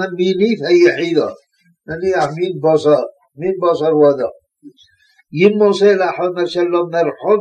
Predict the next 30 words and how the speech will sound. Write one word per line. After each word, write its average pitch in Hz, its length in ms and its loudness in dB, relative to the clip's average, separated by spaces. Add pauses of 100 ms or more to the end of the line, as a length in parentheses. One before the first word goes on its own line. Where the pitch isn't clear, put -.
(120)
ג'ודל 175 440 2
בכמותו 160 640 -4 (100)
ואיכותו. 156 680 0 (600)
אני 135 160 -6
עדיין 170 380 0
לא 190 200 0
מדבר 160 380 0
על 139 120 0
מין 156 240 -8
האדם, 143 600 4 (580)
על 147 240 0
מין 156 200 -2 (100)
הסוס, 139 500 -4
על 135 240 -2
מין 147 200 -2
הג'מל, 143 680 2
מין 143 180 -2
החמור, 113 500 -6 (440)
אלא 190 280 4
מדברים 202 420 2
על 185 120 -4 (220)
מין 190 200 0
בשר 175 340 -2
ודם 160 320 -2
באופן 156 420 -2
כללי. 143 400 -2 (540)
למה 156 460 0
לכאורה 147 720 0 (480)
הם, 165 260 2 (240)
אה, 170 500 4